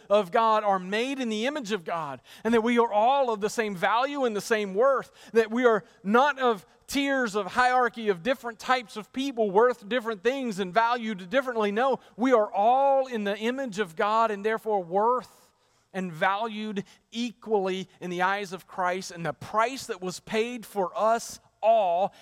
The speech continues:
is the same. The blood of Jesus. Rejoice in that. You belong to him.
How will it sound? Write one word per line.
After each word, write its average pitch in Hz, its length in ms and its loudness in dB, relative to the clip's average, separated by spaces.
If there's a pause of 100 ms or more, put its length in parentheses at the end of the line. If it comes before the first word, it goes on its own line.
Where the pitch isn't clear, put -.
(120)
is 233 260 -4
the 220 140 -2
same. 220 680 -8 (1120)
The 143 40 -10
blood 160 280 -4
of 147 160 -6
Jesus. - 760 -18 (840)
Rejoice 202 920 -6
in 147 260 -10
that. - 540 -18 (680)
You 170 100 -12
belong 131 400 -12
to 107 60 -18
him. 110 220 -18